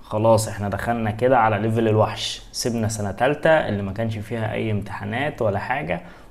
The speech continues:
ودخلنا على سنة رابعة بالمناهج الجديدة والمواد الجديدة. هنبدأ ناخد مهارات، وهنبدأ ناخد تكنولوجيا وعلوم ودراسات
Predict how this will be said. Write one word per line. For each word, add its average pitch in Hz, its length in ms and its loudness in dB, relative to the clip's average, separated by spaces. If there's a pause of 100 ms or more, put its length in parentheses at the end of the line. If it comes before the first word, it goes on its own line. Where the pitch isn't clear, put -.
(140)
ودخلنا 113 500 0
على 107 500 4
سنة 98 320 -8
رابعة 147 560 4
بالمناهج 113 1800 -2
الجديدة 123 800 2
والمواد 110 800 2
الجديدة. 123 680 0
هنبدأ 104 280 0
ناخد 101 360 -2
مهارات، 107 680 0
وهنبدأ 98 460 -6
ناخد 95 300 -8
تكنولوجيا 123 840 -2
وعلوم 110 960 0
ودراسات 107 1000 -2